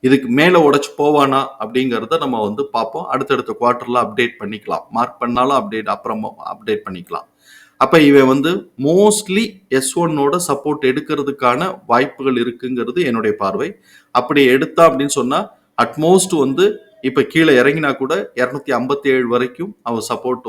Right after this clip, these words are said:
வந்து, சப்போர்ட் எடுக்கிறதுக்கான வாய்ப்புகள் இருக்குங்கிறது நமது, நம்மளுடைய பார்வை. இருநூத்தி ஐம்பத்தி ஏழுல சப்போர்ட் எடுத்துட்டு ஸ்ட்ராங் புல்லிஷ் ட்ரெண்ட் ஃபார்ம் பண்ணா அப்படின்னு சொன்னா, முன்னூத்தி இருபத்தி ரெண்டை உடைக்கும் போது முன்னூத்தி அறுபது,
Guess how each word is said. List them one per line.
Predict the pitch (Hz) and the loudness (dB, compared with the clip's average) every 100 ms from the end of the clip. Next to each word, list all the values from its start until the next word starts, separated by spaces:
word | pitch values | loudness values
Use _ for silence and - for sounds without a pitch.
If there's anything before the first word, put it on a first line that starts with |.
| 110 | -6
வந்து, | 120 139 180 | -6 -6 -4
சப்போர்ட் | - - 131 | -4 -4 -6
எடுக்கிறதுக்கான | 117 117 120 113 107 107 107 | -6 -8 -10 -14 -8 -6 -2
வாய்ப்புகள் | 110 113 120 110 | -2 -2 -8 -12
இருக்குங்கிறது | 104 110 107 101 - 214 - _ _ - | -12 -12 -10 -10 -6 -8 -8 _ _ -4
நமது, | 117 117 110 98 | 0 0 -2 -2
நம்மளுடைய | 120 113 101 | -2 2 0
பார்வை. | 98 95 87 85 _ _ 120 | 0 -2 -2 -10 _ _ -4
இருநூத்தி | 123 131 123 | -2 0 -2
ஐம்பத்தி | 123 123 120 120 - | -2 -2 -2 -2 0
ஏழுல | 123 127 123 | 0 2 0
சப்போர்ட் | 110 113 135 123 | -2 -2 -2 -2
எடுத்துட்டு | 123 123 - - 190 208 - _ | -2 -4 -6 -4 -4 -4 -16 _
ஸ்ட்ராங் | - 123 117 131 143 120 | -4 2 4 4 2 -2
புல்லிஷ் | 127 139 131 - | 0 2 0 -6
ட்ரெண்ட் | 123 127 135 | -4 -4 -2
ஃபார்ம் | 131 123 123 123 | -2 0 0 0
பண்ணா | 120 117 | -2 0
அப்படின்னு | 117 110 117 | 0 -2 -6
சொன்னா, | - 101 98 98 - _ _ 117 | -6 -4 -4 -6 -12 _ _ -2
முன்னூத்தி | 135 156 156 | 0 0 0
இருபத்தி | 127 139 143 131 | 2 2 2 0
ரெண்டை | 127 117 | 0 2
உடைக்கும் | 104 110 139 135 120 | 2 2 0 -2 -4
போது | 113 107 | -4 -4
முன்னூத்தி | 107 123 135 131 | -6 -4 -4 -2
அறுபது, | 110 107 127 127 | -2 0 0 -2